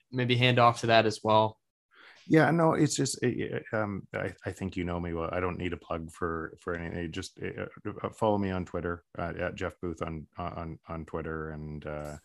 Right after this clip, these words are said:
Speaker 2: and, and I just, uh, uh, one thing I will say, w-, Will, i-, i-, is, is this. People thank me for what I've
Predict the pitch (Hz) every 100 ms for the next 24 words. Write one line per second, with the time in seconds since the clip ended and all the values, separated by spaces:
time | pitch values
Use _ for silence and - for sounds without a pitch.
0 | _ - - _ - 78 - _ - 76
1 | - _ _ - - 87 - _ _ _
2 | - _ _ _ _ - - 104 - 107
3 | 117 120 120 101 92 92 92 98 95 92
4 | - 98 98 98 95 87 80 87 85 82
5 | 78 - 87 80 - 80 78 - _ _
6 | - - - _ _ _ _ _ _ -
7 | - _ _ _ _ _ - 127 - 117
8 | 113 110 92 87 92 98 87 85 82 87